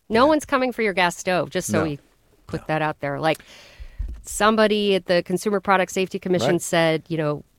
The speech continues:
Speaker 1: "We're looking into re-, regulation. We know these things are dangerous." And it's not just about climate change. It's about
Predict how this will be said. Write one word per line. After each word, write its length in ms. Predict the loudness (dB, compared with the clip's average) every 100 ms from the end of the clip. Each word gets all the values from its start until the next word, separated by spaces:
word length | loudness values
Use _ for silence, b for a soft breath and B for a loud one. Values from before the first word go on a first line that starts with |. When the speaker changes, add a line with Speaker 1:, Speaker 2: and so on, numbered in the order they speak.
| _ -10
Speaker 1:
"We're 120 | -4
looking 300 | -2 2 4
into 240 | 4 0 0
re-, 200 | -2 0
regulation. 920 | 0 0 2 2 2 2 2 2 -2 -6 -8
We 140 | 0
know 120 | 2
these 160 | 2 0
things 200 | -2 0
are 80 | -2
dangerous." 560 | 0 0 0 0 -4 -4
And 140 | 2 2
it's 120 | 4
not 140 | 0
just 160 | 0 -2
about 160 | -2 -2
climate 320 | -2 -2 0
change. 200 | -2 -2
It's 100 | 0
about 240 | 0 -2